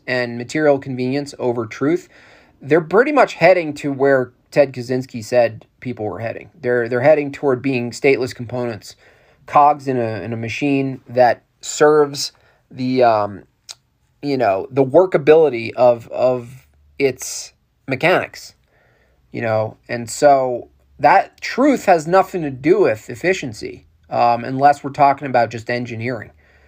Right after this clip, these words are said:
But as far, as far as people's behavior, the, the truth is it doesn't matter. What matters to people who build these models of efficiency and, uh,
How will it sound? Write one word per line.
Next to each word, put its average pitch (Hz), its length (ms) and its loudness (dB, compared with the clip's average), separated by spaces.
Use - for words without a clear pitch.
But 160 260 4
as 143 140 -4
far, 190 220 6
as 147 100 -16
far 208 160 6
as 185 120 -4
people's 175 320 -6
behavior, 139 680 0
the, 147 520 0
the 143 180 -2
truth 220 440 -6
is 143 500 -6
it 147 120 -6
doesn't 156 300 2
matter. 151 500 0
What 147 220 0
matters 175 400 2
to 147 120 -12
people 160 600 0
who 143 140 -6
build 156 320 2
these 139 200 -2
models 131 760 0
of 127 140 -6
efficiency 139 840 -4
and, 120 260 -8
uh, 113 320 -6